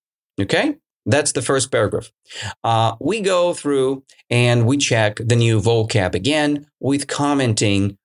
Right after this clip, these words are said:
of each sentence. Once there were two brothers who lived at the forest edge,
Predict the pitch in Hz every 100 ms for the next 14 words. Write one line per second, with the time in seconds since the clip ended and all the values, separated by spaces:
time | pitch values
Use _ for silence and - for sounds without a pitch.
0 | - 92 92 90 - - - - 151 98
1 | - - - - _ - - - 127 269
2 | 285 180 196 - - _ _ 113 190 220
3 | 160 151 196 214 131 135 110 110 110 -
4 | 117 107 110 110 104 104 98 - 82 76
5 | - - 143 135 98 73 - - -